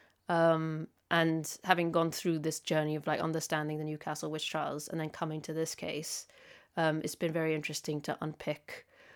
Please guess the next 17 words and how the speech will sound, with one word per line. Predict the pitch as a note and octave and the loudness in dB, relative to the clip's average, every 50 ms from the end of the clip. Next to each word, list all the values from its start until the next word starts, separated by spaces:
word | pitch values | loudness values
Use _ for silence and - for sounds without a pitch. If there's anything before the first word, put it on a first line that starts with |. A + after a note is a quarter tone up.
| - _ _ | -20 _ _
Um, | - E3 D#3+ D#3 D3+ D#3 D3+ D3+ | 2 4 4 4 4 2 -2 -4
so | - - - F3 D#3+ D#3+ | -4 4 6 6 6 6
as | - E3+ D#3 F3 | 4 2 0 0
always, | E3 D#3+ D#3 D#3 D#3+ | 0 0 0 0 -2
I | D#3+ | -2
really | D#3+ E3+ D#3+ D#3+ | -2 -2 -2 -2
appreciate | D#3 - E3 D#3 - - D#3 C#3+ | -2 0 0 0 0 0 0 0
you | D3+ D#3 D#3 | 0 -4 -4
coming | - - E3+ D#3+ D#3+ D3+ | -4 -4 -4 -2 -2 -2
along | D#3 D#3+ D#3+ C#3+ B2 B2+ D3+ E3+ F3 F#3 G#3+ B3 - _ _ | 0 0 0 0 0 -2 -4 -4 -4 -6 -10 -14 -18 _ _
and | E3 D#3 D3 D3 D3 D3 - - - - _ | -4 -2 -2 -2 -4 -4 -6 -8 -10 -8 _
sharing | - - F#3+ E3+ D#3+ D#3+ D#3 D#3 D#3+ | 0 2 2 2 2 2 0 -2 -2
all | D3 D3+ D#3 D3+ | -2 -2 -2 -2
this | D#3 D3+ - | -4 -4 -2
knowledge. | F3 E3+ D#3 D3 C#3 C#3+ D3+ - - - - - _ _ _ _ - | -2 -2 0 -2 -2 -4 -4 -6 -6 -8 -8 -10 _ _ _ _ -2
Um, | E3+ D#3+ D#3 D#3 D#3 D3+ D3 D3 D3 D3 D3+ D3 - _ _ - - _ _ - _ _ _ _ _ _ _ _ - | 0 2 2 2 2 0 0 -2 -4 -4 -6 -8 -12 _ _ -20 -20 _ _ -20 _ _ _ _ _ _ _ _ 6
and | F3+ E3+ E3+ E3+ E3 D#3+ | 6 8 8 6 4 2